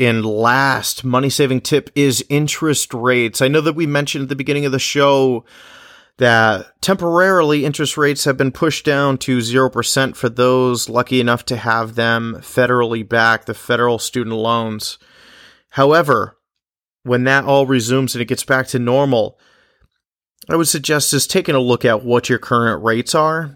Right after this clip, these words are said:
that you have. There's so many different providers that can be refinanced now through, like, Earnest and SoFi, and I'm sure you've probably seen some of these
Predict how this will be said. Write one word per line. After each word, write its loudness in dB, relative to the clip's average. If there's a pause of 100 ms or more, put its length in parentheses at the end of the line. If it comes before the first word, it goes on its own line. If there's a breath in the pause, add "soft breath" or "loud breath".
(120)
that -4
you -6
have. 0
There's -2
so -2
many 0
different -4
providers -2
that 0
can -4
be -6
refinanced -2
now 0
through, -4
like, -4
Earnest 2
and -8
SoFi, 0
and 2
I'm -6
sure -4
you've -4
probably 0
seen -4
some -2
of -2
these -4